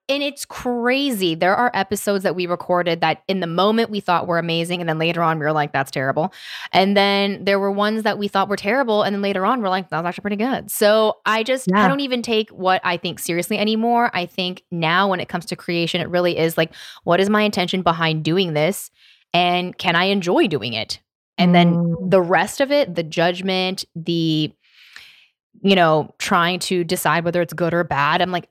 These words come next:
Speaker 1: "I just, I just gotta let that go," because I think for me and for so many of us,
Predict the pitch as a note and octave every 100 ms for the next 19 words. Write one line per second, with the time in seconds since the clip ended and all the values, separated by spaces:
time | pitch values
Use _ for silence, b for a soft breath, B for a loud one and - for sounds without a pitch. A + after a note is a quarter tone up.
0 | - F#3+ A#3 - _ F3 G3+ B3 A#3 E3+
1 | D#3+ D3 D3 E3 F#3 G#3 A3+ B3 A3 E3+
2 | E3 - E3 E3 D#3+ D#3+ - E3+ D#3+ F#3
3 | F3+ - - E3+ D#3+ F3+ F#3 G3 - E3
4 | D3+ D#3 - - F3 F#3+ G3 E3 F#3 G#3+
5 | A3 A#3 A3+